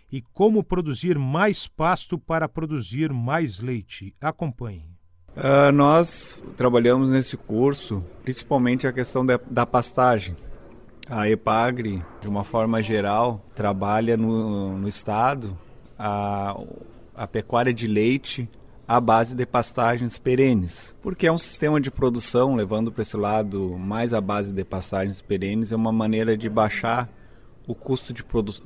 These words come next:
Speaker 2: produção e também deixar o produtor mais independente,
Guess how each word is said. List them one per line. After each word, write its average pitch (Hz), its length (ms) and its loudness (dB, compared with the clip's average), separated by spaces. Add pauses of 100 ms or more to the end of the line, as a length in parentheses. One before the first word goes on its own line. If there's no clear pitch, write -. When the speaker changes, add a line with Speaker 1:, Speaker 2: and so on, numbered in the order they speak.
(120)
Speaker 2:
produção 107 680 0 (1040)
e 127 100 -2
também 127 420 4
deixar 135 440 4
o 135 100 2
produtor 127 640 0
mais 123 380 4
independente, 123 1000 2